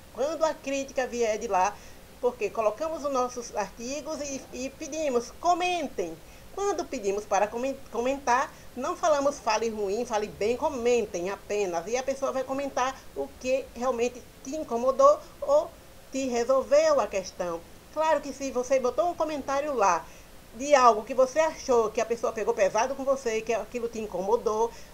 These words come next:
é nós que vamos ir lá e pedir desculpas. É nós que vamos lá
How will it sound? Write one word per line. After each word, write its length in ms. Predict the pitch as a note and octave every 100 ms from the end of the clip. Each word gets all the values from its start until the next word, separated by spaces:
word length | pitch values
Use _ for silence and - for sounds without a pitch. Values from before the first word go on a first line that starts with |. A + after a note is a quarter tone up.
| - - -
é 200 | D4 D4
nós 440 | C4 C#4 E4+ F4+
que 140 | -
vamos 280 | C4+ B3+ B3+ G3+
ir 180 | A#3 B3
lá 360 | B3+ G#3+ G#3+ B3+ -
e 80 | C4+
pedir 340 | C4 G#3+ B3
desculpas. 800 | C4 - - D4+ E4 - F3+ - -
É 140 | B3+
nós 340 | B3 C#4+ E4 E4
que 140 | D4
vamos 360 | A#3 B3 A#3+ - - - - -
lá 500 | G3+ G#3 G3+ A#3 D4+